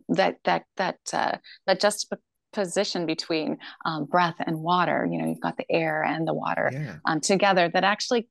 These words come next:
Speaker 1: kind of gave us a really interesting palette to work with. And, uh, it's, um, unlike anything I've,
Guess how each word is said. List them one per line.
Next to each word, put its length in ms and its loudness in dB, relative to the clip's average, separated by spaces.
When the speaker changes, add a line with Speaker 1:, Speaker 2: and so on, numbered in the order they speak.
Speaker 1:
kind 200 -4
of 80 -4
gave 180 -2
us 140 -6
a 60 -4
really 420 6
interesting 560 -2
palette 460 0
to 120 -6
work 300 0
with. 160 -2
And, 400 -2
uh, 200 0
it's, 320 -2
um, 440 -2
unlike 420 4
anything 480 0
I've, 140 -8